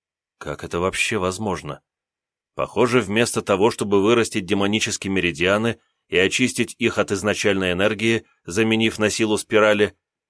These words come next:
меридианы просто разделились на разные типы энергии. Нечто подобное было у меня, когда я вырастил демоническое сосредоточие,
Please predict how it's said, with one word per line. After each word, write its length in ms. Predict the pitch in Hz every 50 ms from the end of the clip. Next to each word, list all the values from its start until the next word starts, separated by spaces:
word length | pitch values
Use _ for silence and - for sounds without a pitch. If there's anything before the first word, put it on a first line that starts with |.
| _ _ _ _
меридианы 560 | - 71 73 78 80 71 87 101 117 127 127 127
просто 360 | - 117 127 117 - 127 113
разделились 640 | 113 110 90 82 101 98 104 123 127 120 107 -
на 100 | - 104
разные 360 | 107 107 107 95 101 110 110
типы 320 | 107 - 117 107 - 113 113
энергии. 540 | 120 123 120 95 82 73 76 73 71 67 - _ _ _ _ _ _ _ _ _ _ _ _ -
Нечто 460 | 80 80 92 107 104 - - 110 104
подобное 560 | - 110 104 101 117 110 95 107 107 104 104
было 240 | 92 123 131 117 107
у 80 | 101 101
меня, 300 | 101 101 104 113 113 -
когда 280 | - 101 98 92 104
я 140 | 104 104 101
вырастил 420 | 95 113 110 107 - - 110 104
демоническое 680 | 90 95 101 101 101 107 110 101 - 101 - - 101 95
сосредоточие, 920 | - - 95 - 95 95 87 90 85 - 117 113 - - 113 110 113 107